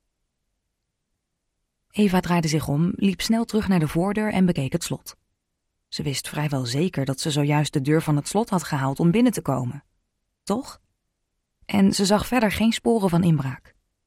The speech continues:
Een angstig gevoel bekroop haar.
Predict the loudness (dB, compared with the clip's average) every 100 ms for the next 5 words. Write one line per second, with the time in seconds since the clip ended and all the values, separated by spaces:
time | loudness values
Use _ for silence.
0 | _ _ _ _ _ _ _ 0 4 4
1 | 2 -2 -4 -2 0 0 -2 -2 -2 -4
2 | -8 -10